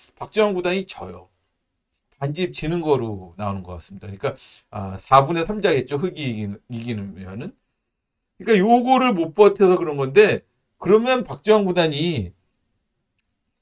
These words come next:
이 사 패 빅을 예방할 수 없었냐? 있었죠. 원래 그냥 이기는 거예요, 박정환 구단이. 그러니까 강-, 구짜오 구단이 사 패 빅을 만드는 이 유도하는 수단을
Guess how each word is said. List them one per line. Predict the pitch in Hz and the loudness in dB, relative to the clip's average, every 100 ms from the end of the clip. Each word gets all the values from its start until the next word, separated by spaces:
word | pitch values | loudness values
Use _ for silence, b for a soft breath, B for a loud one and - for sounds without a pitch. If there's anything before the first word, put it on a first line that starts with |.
| _ | _
이 | - 147 | -8 -6
사 | - 143 | 2 2
패 | 233 220 | 4 2
빅을 | 208 196 226 | 4 2 2
예방할 | 151 135 175 180 170 | 2 6 8 8 6
수 | 233 | 2
없었냐? | 170 - 120 127 170 107 - _ _ | 2 0 -6 -4 -4 -4 -12 _ _
있었죠. | - - 269 262 185 214 139 87 _ _ _ - | -16 -2 -2 2 6 6 4 -4 _ _ _ -2
원래 | 147 262 | 0 0
그냥 | 285 285 | -2 -4
이기는 | 196 143 254 285 | -6 -4 -6 -2
거예요, | 240 135 | 0 0
박정환 | 123 - 175 160 | -2 -6 -8 -6
구단이. | 131 110 120 143 | -6 -6 -6 2
그러니까 | 190 185 B B _ _ - | 0 0 B B _ _ -6
강-, | 151 180 | -4 -6
구짜오 | - 165 170 208 220 220 220 | -6 -8 -6 4 8 10 8
구단이 | 202 190 185 190 202 147 | 6 4 4 4 2 0
사 | - 127 - | 0 0 4
패 | 214 190 | 6 6
빅을 | 180 175 180 | 4 4 2
만드는 | 175 - 139 151 160 | 2 -2 -4 -6 -6
이 | 123 127 107 | -4 -6 -6
유도하는 | 117 170 180 165 156 | -2 2 2 0 -6
수단을 | 139 127 123 160 180 101 | -6 -2 -2 -2 -6 -8